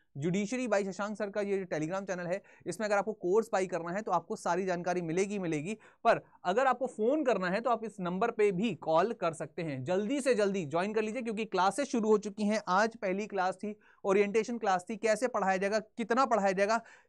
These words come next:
कैसे जुडिशरी क्रैक होता है, उसकी क्लास आज है। उसको भी अगर आपको दोबारा से देखना है तो जल्दी से आज ही एनरोल कीजिए, अभी ही एनरोल कीजिए। मिलते हैं अपने अपने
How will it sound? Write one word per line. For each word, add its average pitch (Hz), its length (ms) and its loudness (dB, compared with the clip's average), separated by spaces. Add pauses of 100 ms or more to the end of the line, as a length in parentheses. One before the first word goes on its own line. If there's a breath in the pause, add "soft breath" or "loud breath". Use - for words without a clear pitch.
(160)
कैसे 240 280 6
जुडिशरी 233 460 0
क्रैक 202 240 2
होता 196 200 0
है, 226 60 2
उसकी 202 300 -6
क्लास 196 340 0
आज 185 280 4
है। 170 200 -2 (220 loud breath)
उसको 202 360 2
भी 170 280 2
अगर 214 200 2
आपको 202 200 2
दोबारा 170 300 0
से 196 60 -6
देखना 180 300 -4
है 214 60 -2
तो 220 100 -4
जल्दी 165 340 -2
से 208 200 -8
आज 160 240 -2
ही 214 80 -2
एनरोल 202 260 -2
कीजिए, 196 300 -8
अभी 160 360 -4
ही 214 160 2
एनरोल 139 300 -2
कीजिए। 113 360 -18 (340 soft breath)
मिलते 214 320 2
हैं 262 200 0 (160)
अपने 220 240 0
अपने 220 160 -2